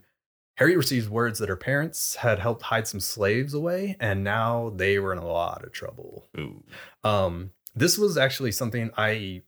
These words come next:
Speaker 1: started to put in, but this would, it would have made it even longer than it already is gonna be. Um, the, the slaves that her parents were helping hide were known as the Dover Eight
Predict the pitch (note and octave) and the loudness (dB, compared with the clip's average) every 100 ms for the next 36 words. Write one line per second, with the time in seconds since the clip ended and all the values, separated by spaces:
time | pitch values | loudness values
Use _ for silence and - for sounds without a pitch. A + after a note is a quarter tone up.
0 | _ - - B2 E3+ E3 F3 F3 F3+ D#3 | _ -2 2 4 4 2 0 0 2 2
1 | G#2+ F#2+ G2+ - G2+ G2+ G2+ G2 F#2 F2 | 2 2 -2 -2 -6 -2 -2 -2 -4 -6
2 | F2+ - _ _ _ G2+ G2 F#2+ E2+ F2+ | -8 -12 _ _ _ -2 0 0 -2 -4
3 | F#2 F2+ F#2 G2+ F#2+ F2+ F#2+ F#2+ A2+ A2+ | -4 -4 -4 -2 -2 -2 -6 -4 -4 -4
4 | - - - - G#2 F#2+ F#2 F2 F2 _ | -6 -18 -20 -2 0 0 -2 -8 -14 _
5 | _ _ A#2 G#2+ G2+ A2+ G#2+ D#3+ E3+ F3+ | _ _ 2 2 0 -2 0 4 4 4
6 | B2 G2+ - _ _ _ _ _ - G#2+ | 2 0 -2 _ _ _ _ _ -8 -2
7 | A2 A2 A2 G2 G#2+ F2+ E2+ F#2+ G#2 G2 | 2 2 2 0 0 -2 -2 0 0 0
8 | F#2 F#2+ F#2 F2+ G2 F2 F#2 G2 F#2+ - | -2 -2 -2 -4 -6 -4 -2 0 0 -2
9 | F#2 B2+ - | -2 -2 -4